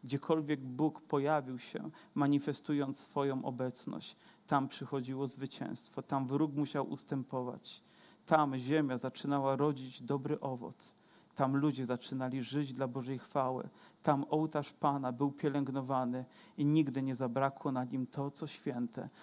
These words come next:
to, co służy Jego chwale. I tak samo ten obraz będzie towarzyszył Twojemu życiu. Oto Bóg chce odpowiedzieć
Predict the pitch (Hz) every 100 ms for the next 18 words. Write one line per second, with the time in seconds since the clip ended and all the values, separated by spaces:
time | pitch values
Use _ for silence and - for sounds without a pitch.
0 | - - 147 143 - 151 135 139 131 135
1 | - - 127 127 - - - 139 147 -
2 | - 165 151 131 - 139 - 151 139 139
3 | 127 131 127 131 131 127 127 139 - 151
4 | - 147 143 143 143 127 123 - - -
5 | - _ - - - 135 143 127 123 151
6 | - - - 139 - - - 127 123 117
7 | - 117 - -